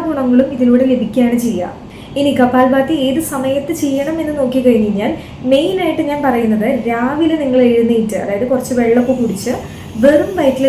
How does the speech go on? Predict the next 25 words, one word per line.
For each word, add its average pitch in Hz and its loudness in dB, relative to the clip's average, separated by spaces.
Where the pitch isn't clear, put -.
നിങ്ങൾ 233 0
ഈ - 2
കപാൽഭാതി 214 -2
ചെയ്യാനായിട്ട് 208 -4
ശ്രദ്ധിക്കണം. 190 -6
അത് 349 -2
കഴിഞ്ഞിട്ട് 302 -2
നിങ്ങൾക്ക് 240 2
ഇപ്പം 254 -2
എന്തെങ്കിലും 240 0
എക്സർസൈസോ 226 -4
യോഗ 202 -4
അങ്ങനെ 220 -2
എന്തെങ്കിലും 220 -2
മെഡിറ്റേഷൻ 233 -4
പോലെയുള്ള 240 2
കാര്യങ്ങൾ 214 -2
ചെയ്യുന്നുണ്ടെങ്കിൽ 202 -4
ആദ്യം 254 -2
നിങ്ങൾ 277 -4
കപാൽഭാതി 233 -4
ചെയ്തതിന് 233 -6
ശേഷം 226 -6
മാത്രം 226 -6
ഈ 349 4